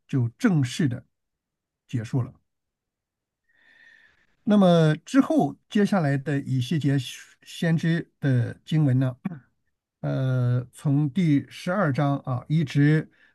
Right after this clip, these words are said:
到这个第二十四章，这用了十二章的经文呢，呃，神借着先知以西结从不同的方面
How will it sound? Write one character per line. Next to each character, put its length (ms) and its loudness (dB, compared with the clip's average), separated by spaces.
到 420 2
这 120 -4
个 420 -2
第 260 0
二 140 0
十 140 -4
四 180 -4
章， 300 -2
这 140 -2
用 220 4
了 240 -2
十 160 -6
二 140 0
章 160 -2
的 80 0
经 180 -2
文 160 0
呢， 220 -4
呃， 600 -2
神 340 -2
借 160 -2
着 100 0
先 240 0
知 140 -2
以 100 0
西 220 -6
结 340 -2
从 440 0
不 100 -4
同 240 -2
的 120 -2
方 280 -4
面 300 -2